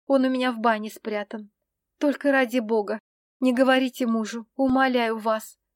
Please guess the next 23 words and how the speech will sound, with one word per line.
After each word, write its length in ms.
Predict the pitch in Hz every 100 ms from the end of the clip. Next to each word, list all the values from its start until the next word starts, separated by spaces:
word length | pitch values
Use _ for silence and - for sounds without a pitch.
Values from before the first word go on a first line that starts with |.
| -
он 220 | 277 269
не 100 | 277
вынесет». 580 | 262 226 208 - 214 - _ _ _ _ _ _ _ _ _ _ _ _
Становиха 840 | - - 202 202 208 294 254 240 -
отперла 560 | 220 - 240 247 302
замок 480 | 294 196 196 285 -
и 120 | -
впустила 580 | 202 - 214 - 302 294
гостей 440 | 226 202 - 226 220
в 60 |
баню. 420 | 196 190 170 170 _ _ _ _ _ _ _
Дюковский 680 | 202 220 262 262 - 233 220
чиркнул 460 | - 285 - 202
спичкой 520 | - 285 277 - 269
и 180 | 294 233
осветил 540 | 214 - 214 - 262 247
предбанник. 800 | 240 226 196 175 165 170 - - _ _ _ _ _ _
Среди 360 | - 226 240 226
предбанника 720 | 240 233 269 294 285 277 269
стоял 420 | - 226 240 254
стол. 420 | - - 196 185 _ _ _ _ _
На 80 | 220
столе, 480 | - 240 247 320